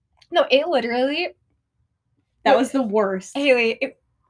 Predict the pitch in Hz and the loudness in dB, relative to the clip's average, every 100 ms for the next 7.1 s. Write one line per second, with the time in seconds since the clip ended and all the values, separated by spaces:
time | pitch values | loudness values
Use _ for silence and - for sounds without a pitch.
0 | - 320 269 330 - - _ _ _ - | 0 0 0 -4 -6 -20 _ _ _ -2
1 | 320 427 370 285 339 339 277 269 240 330 | 0 2 0 0 2 4 4 2 0 0
2 | 330 240 262 320 247 285 294 349 285 247 | 0 2 2 4 2 0 0 -2 -2 -2
3 | 294 285 240 240 - - - _ _ _ | -2 -2 -4 -6 -14 -20 -20 _ _ _
4 | _ _ - 330 262 240 285 320 226 240 | _ _ -8 -6 -6 -4 -2 -2 -4 -4
5 | 226 226 214 214 202 196 247 233 254 - | -4 -4 -2 -2 -2 -2 -2 -2 -2 -6
6 | - 254 233 240 226 220 - - 214 214 | -4 -2 0 -2 -4 -10 -10 -6 -4 -4